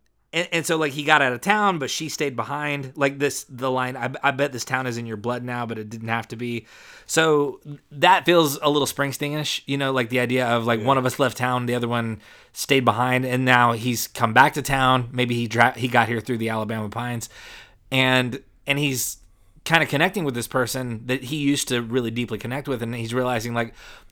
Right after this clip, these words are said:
Speaker 1: "Oh, she stayed behind, and he moved on." And now that has sort of defined both of their personalities in ways that he, he can't get past. So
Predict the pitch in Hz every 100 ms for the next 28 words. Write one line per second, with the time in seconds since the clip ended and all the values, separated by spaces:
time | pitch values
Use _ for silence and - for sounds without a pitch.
0 | _ 156 - 196 - 226 151 - 190 175
1 | 135 127 - 127 156 165 143 113 127 143
2 | 113 107 104 _ _ _ _ 139 131 139
3 | 147 147 131 120 113 123 143 131 131 -
4 | 143 127 120 - 127 131 117 123 123 117
5 | 110 120 123 117 131 123 113 117 117 110
6 | 98 113 120 127 123 113 - 120 95 110
7 | 95 101 92 151 127